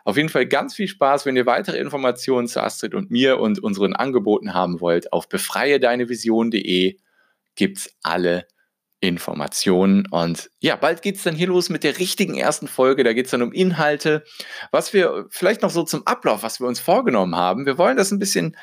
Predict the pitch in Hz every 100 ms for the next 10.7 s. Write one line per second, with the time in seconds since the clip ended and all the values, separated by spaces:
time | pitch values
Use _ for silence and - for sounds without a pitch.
0 | - _ - 226 233 165 147 - 135 135
1 | - 113 117 120 113 - 104 - 120 -
2 | 127 113 - 143 - 95 92 95 - 101
3 | - 90 85 139 156 196 - _ _ _
4 | _ _ _ _ - - 123 117 123 131
5 | 131 117 - - - 117 185 165 226 233
6 | 214 175 160 - 147 139 - _ _ _
7 | _ _ 196 214 - - - 147 226 285
8 | - - - 165 226 - 151 - 170 123
9 | 120 - 202 269 - - _ _ - 117
10 | 110 160 233 262 131 320